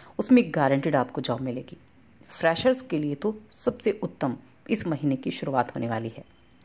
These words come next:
इसके अलावा इस राशि के जो व्यवसायी हैं, जो बिजनेस करने वाले लोग हैं,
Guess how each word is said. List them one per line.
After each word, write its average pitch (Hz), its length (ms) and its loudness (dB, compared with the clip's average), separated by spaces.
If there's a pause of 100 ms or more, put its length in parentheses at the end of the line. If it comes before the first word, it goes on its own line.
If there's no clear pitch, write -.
इसके 214 240 0
अलावा 175 280 2 (840)
इस 196 140 2
राशि 139 320 4
के 214 160 -2
जो 214 200 4
व्यवसायी 131 540 0
हैं, 127 360 -6
जो 143 140 -4
बिजनेस 143 400 -2
करने 147 300 -2
वाले 131 240 0
लोग 139 340 -6
हैं, - 80 -6